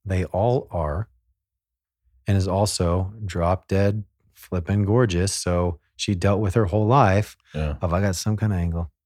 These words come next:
Speaker 2: Yeah.
Speaker 1: And she knew, even from me and after what we'd gone through and how we had separated, she was like, I knew fully I was totally safe and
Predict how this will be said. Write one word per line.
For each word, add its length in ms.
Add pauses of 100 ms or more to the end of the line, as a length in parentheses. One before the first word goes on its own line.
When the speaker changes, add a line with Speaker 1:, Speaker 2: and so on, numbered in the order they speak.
(240)
Speaker 2:
Yeah. 180 (540)
Speaker 1:
And 120
she 240
knew, 420 (1700)
even 260
from 300
me 220
and 100
after 240
what 200
we'd 160
gone 220
through 180
and 100
how 260
we 140
had 80
separated, 640 (460)
she 220
was 180
like, 260 (120)
I 180
knew 240
fully 640 (240)
I 80
was 220
totally 480
safe 500 (440)
and 160